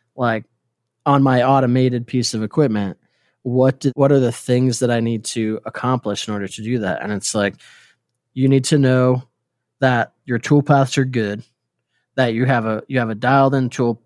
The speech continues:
tool library, you have dialed in tool paths, like in Fusion, that's templates, um, for, and, like, maybe that's, you have playbooks for, like, s-, types of parts. If you do very similar types of parts,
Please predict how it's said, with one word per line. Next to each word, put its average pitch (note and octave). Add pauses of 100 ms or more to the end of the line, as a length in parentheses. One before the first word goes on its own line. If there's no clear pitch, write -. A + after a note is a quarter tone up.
(160)
tool C#3
library, G#2+
you A#2
have G2+
dialed A#2+
in A#2+
tool C3+
paths, -
like G2+ (200)
in G#2
Fusion, A2+
that's G2+
templates, G#2+ (540)
um, G#2+ (520)
for, B2
and, C3
like, A2 (280)
maybe C3
that's, C3 (100)
you C3+
have A#2+
playbooks C3 (180)
for, B2+
like, A#2+
s-, -
types -
of -
parts. C#3
If A#2
you A#2+
do A#2+
very A#2
similar B2+
types B2+
of C#3
parts, D3